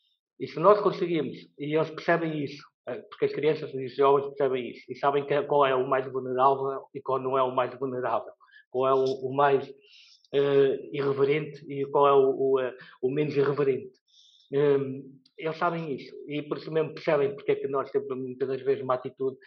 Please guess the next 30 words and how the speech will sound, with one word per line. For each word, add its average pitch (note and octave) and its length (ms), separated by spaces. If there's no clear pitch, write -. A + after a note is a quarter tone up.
de C3 240
mais C3 380
força - 600
perante D3+ 340
um, B2+ 400
um A#2+ 60
jovem, B2+ 360
e, B2 160
e, A#2 200
e, A#2 220
então, B2 240
então, B2+ 360
quando C#3 160
estamos C3 220
a B2+ 60
falar C3 200
em B2+ 60
juvenis, C3 640
é C#3+ 40
uma C#3+ 120
idade C#3 280
complicada, A#2 560
e E3 480
outros E3+ 360
temos E3+ 200
um, F3+ 280
damos E3 240
uma D3+ 240
liberdade C3+ 440
maior. B2 360